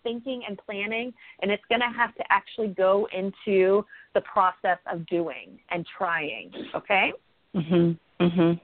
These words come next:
Speaker 1: And I feel like
Speaker 2: Wow.
Speaker 1: that's where there's a rub right now for you, okay? So at some point, honey, they're showing me, they're showing me an image of you leaping,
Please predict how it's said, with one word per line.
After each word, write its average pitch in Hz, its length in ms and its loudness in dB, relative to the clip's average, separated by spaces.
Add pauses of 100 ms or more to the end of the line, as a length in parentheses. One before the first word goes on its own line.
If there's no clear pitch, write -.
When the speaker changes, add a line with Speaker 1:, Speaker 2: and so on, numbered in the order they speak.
(200)
Speaker 1:
And 196 100 6
I 208 140 2
feel 247 100 2
like 240 80 4
Speaker 2:
Wow. 135 200 6
Speaker 1:
that's 208 320 2
where 240 280 -4
there's 214 200 -4
a 233 100 -4
rub 214 400 -2 (120)
right 170 220 -8
now 156 240 -14
for 151 80 -12
you, 135 220 -10
okay? 190 520 0 (360)
So 233 280 4
at - 160 -8 (200)
some 269 200 -10 (120)
point, 302 260 -10
honey, 214 240 -8
they're 180 180 -4 (220)
showing 262 340 -4
me, 202 280 -8 (160)
they're 202 180 0 (100)
showing 269 220 2
me 269 80 2
an 254 80 0
image 226 360 -4
of 175 120 -4
you 196 180 2
leaping, 185 840 0